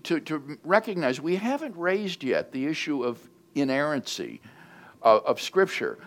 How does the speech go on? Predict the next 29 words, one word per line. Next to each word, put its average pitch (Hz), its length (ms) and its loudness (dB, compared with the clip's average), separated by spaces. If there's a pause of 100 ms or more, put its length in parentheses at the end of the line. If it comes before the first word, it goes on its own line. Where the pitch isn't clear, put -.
(480)
A 185 80 10
book 285 420 4
could 131 220 2
be 175 200 2
inerrant 120 720 0 (140)
and 151 140 4
not 151 260 6
be 131 140 0
inspired. 120 840 -2 (380)
You 226 160 2
might 202 220 6
have 160 180 6
a 123 80 2
telephone 180 720 2
book, 101 300 2
for 120 180 -2
example, 117 720 2 (380)
that 170 120 6
has 156 140 4
been 156 200 0
so 220 420 8
carefully 185 1000 6 (680)
proofread 196 560 8
and 131 120 0
put 185 180 6
together 165 440 4
that 143 180 2
it 147 140 2
is 139 240 4